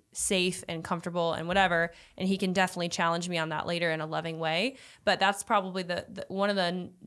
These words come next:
best things that I've learned in our relationship is just, like, when you have the safety and knowing that it's the right person, like, you literally can talk about anything, and you learn them to such a place that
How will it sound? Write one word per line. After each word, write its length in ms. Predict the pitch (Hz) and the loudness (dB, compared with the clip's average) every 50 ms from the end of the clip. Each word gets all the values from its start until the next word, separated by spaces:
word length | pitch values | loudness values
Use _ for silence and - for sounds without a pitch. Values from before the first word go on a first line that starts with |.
| - - - - | -20 -16 -6 0
best 260 | 202 190 196 190 - | 2 2 2 2 2
things 220 | - 196 185 180 170 | 0 0 -2 -2 0
that 80 | 175 | 0
I've 240 | 180 175 170 170 175 | 2 2 2 0 -2
learned 400 | 170 175 175 170 165 165 165 156 | -4 -2 -2 0 0 0 -2 -2
in 100 | 170 165 | -2 0
our 120 | 165 160 165 | 2 2 2
relationship 640 | 165 156 156 160 160 - 175 170 - 87 87 - - | 0 0 0 -2 -2 -4 -4 -4 -4 -4 -4 -4 -2
is 160 | 170 165 - | -2 -2 0
just, 300 | - 180 175 - - - | 0 2 2 2 2 4
like, 260 | 165 165 151 - - - - - - - - _ - | 4 2 2 0 -4 -10 -14 -20 -20 -20 -16 _ 0
when 180 | 208 214 214 | 2 2 4
you 80 | 214 220 | 4 4
have 240 | 202 196 190 196 190 | 4 4 4 4 2
the 80 | 202 | 2
safety 720 | 190 - - 180 175 170 - - 196 196 196 202 202 190 - - | 2 2 2 0 0 -2 -4 -4 -4 -2 0 0 0 0 0 0
and 200 | 180 180 180 180 | 0 0 2 0
knowing 300 | 180 175 170 175 180 175 | 2 2 2 2 2 2
that 140 | 175 170 165 | 2 2 2
it's 280 | 160 - - - - - _ - | 0 0 -2 -4 -4 -8 _ -6
the 120 | - 175 | -2 0
right 220 | 170 165 156 - - | 2 2 0 -2 -4
person, 560 | - 180 175 175 - 226 233 262 277 277 - | -4 -2 0 2 4 4 4 2 2 0 0
like, 240 | 202 190 180 - - - - _ _ _ - - - - - | 0 0 0 -2 -6 -18 -20 _ _ _ -20 -20 -20 -12 -6
you 160 | - 208 233 | -4 -2 0
literally 280 | 214 226 233 247 226 226 | 0 2 2 2 2 0
can 100 | - 180 | 0 -2
talk 220 | - 170 165 - | 0 0 0 0
about 180 | 170 170 156 - | -2 -2 0 0
anything, 320 | 180 190 185 - 175 170 | 0 -2 -2 -2 -4 -4
and 100 | 175 175 | -4 -4
you 120 | 180 180 | -4 -4
learn 340 | 185 185 214 240 262 277 277 | -4 0 2 2 2 2 2
them 160 | 240 208 202 | 2 0 0
to 60 | 185 190 | 0 0
such 240 | - 196 190 - | 0 0 -2 -2
a 60 | 190 180 | -4 -8
place 420 | - _ - - 196 185 185 185 | -10 _ -2 0 0 0 0 0
that 280 | - 185 175 165 - | 2 4 4 4 2